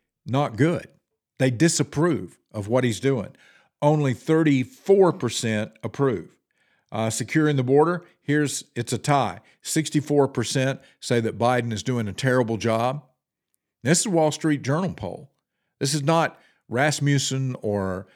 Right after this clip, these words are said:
uh, Trafalgar, even though I, I believe those polling companies are absolutely solid. Then the, the, the knock against them always is, "Well, they're coming from the right."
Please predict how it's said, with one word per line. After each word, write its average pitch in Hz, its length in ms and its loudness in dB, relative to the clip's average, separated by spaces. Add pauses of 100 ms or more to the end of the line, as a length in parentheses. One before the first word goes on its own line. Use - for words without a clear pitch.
(180)
uh, 98 300 -8
Trafalgar, 131 880 2
even 135 200 0
though 127 240 -2 (120)
I, 113 160 -8 (100)
I 113 100 -4
believe 120 360 0
those 131 220 0
polling 123 520 0 (120)
companies 123 540 -2 (260)
are 98 360 -6
absolutely 135 1040 -2
solid. 147 640 2 (340)
Then 123 340 -2
the, 107 300 -8
the, 107 440 -6
the 107 240 -8
knock 131 380 0
against 107 380 -4
them 104 180 -4
always 98 440 -2
is, 123 180 -2
"Well, 135 200 0
they're 139 140 0
coming 151 360 -4
from 135 180 -4
the 127 100 2
right." 127 440 2